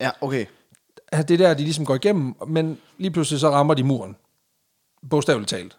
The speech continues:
Speaker 2: Fordi det, der sker, det er, at, øh, Samuel, han skulle lige trumpet den op, og han har bygget en kæmpe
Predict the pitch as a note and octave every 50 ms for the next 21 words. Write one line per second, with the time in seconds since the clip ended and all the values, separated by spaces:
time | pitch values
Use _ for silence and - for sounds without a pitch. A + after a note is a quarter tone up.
0 | _ _ - C3+ C3 C#3 C#3 C3+ D#3+ E3 D3+ - - E3+ C#3+ C3+ C#3 C#3 C3+ B2+
1 | B2 A2+ B2 A#2+ - - D#3 C3 A2+ - D#3 C3+ B2+ - - D3 C#3 C#3 - -
2 | C3 B2+ A#2+ B2 A#2 A#2+ A#2 A#2+ - _ _ - A2 C3 C3+ B2+ A2 C3+ C3+ A#2+
3 | A#2+ A2+ A2 - - - B1+ A#1+ - - - - - - C#3+ C#3+ C3+ C3 - -
4 | - - - F#3 F3 E3+ D#3+ B2+